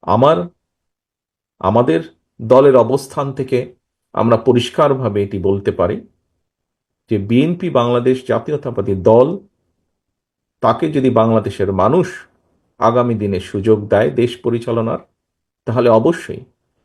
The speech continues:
বিএনপির যেরকম রাজনৈতিক কর্মসূচিগুলো আছে, সেই কর্মসূচিগুলোর পাশাপাশি অবশ্যই আমাদের সর্বোচ্চ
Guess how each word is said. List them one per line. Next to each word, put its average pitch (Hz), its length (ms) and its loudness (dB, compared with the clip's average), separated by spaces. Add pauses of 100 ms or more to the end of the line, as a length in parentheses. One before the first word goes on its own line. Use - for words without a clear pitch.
(240)
বিএনপির 143 640 -2
যেরকম 135 260 0 (140)
রাজনৈতিক 127 420 0 (100)
কর্মসূচিগুলো 131 720 -2 (140)
আছে, - 180 -8 (1600)
সেই 147 200 0 (100)
কর্মসূচিগুলোর 131 800 0 (140)
পাশাপাশি 110 600 -6 (540)
অবশ্যই 143 580 0
আমাদের 117 260 2 (140)
সর্বোচ্চ 120 560 2